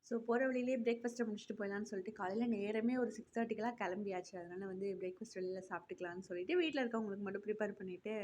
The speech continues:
நாங்க வெளியில சாப்பிட்டுக்கலாம்னு போயிட்டோம். ஒட்டஞ்சத்திரத்துக்கு முன்னாடி பார்த்தீங்கன்னா, அபூர்வான்னு சொல்லிட்டு ஒரு ஹோட்டல் இருக்கு.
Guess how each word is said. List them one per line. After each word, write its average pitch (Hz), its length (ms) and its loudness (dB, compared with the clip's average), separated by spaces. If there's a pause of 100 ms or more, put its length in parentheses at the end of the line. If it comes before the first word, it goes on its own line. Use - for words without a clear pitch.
(480)
நாங்க 196 180 -4
வெளியில 190 260 2
சாப்பிட்டுக்கலாம்னு 185 560 -4
போயிட்டோம். 180 340 0
ஒட்டஞ்சத்திரத்துக்கு 302 760 6 (100)
முன்னாடி 262 280 4
பார்த்தீங்கன்னா, 240 500 2
அபூர்வான்னு 277 480 6
சொல்லிட்டு 220 200 4
ஒரு 214 160 0
ஹோட்டல் 208 300 0
இருக்கு. - 240 -6